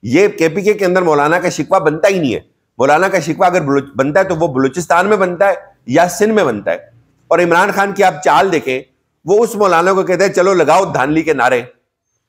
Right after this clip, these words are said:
मेरे उम्मीदवार आपसे जीते हुए, बेशक लगाओ।" ये सियासत है भाई, ये सियासत है जो इमरान खान खेल रहा है।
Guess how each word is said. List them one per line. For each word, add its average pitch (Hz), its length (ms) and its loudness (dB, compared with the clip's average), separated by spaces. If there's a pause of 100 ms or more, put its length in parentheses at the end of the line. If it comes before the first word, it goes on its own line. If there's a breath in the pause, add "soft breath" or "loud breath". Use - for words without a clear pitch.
(240)
मेरे 170 180 4
उम्मीदवार 180 400 2
आपसे 151 240 -2
जीते 120 220 -4
हुए, 123 200 -2 (340)
बेशक 185 340 0
लगाओ।" 117 540 -2 (160)
ये 127 160 -2
सियासत 120 400 -4
है 113 60 0
भाई, 90 340 -6 (460)
ये 185 280 2
सियासत 156 440 -2
है 180 100 2
जो 175 100 0
इमरान 151 300 0
खान 151 220 -2
खेल 127 200 -2
रहा 85 140 -6
है। - 160 -12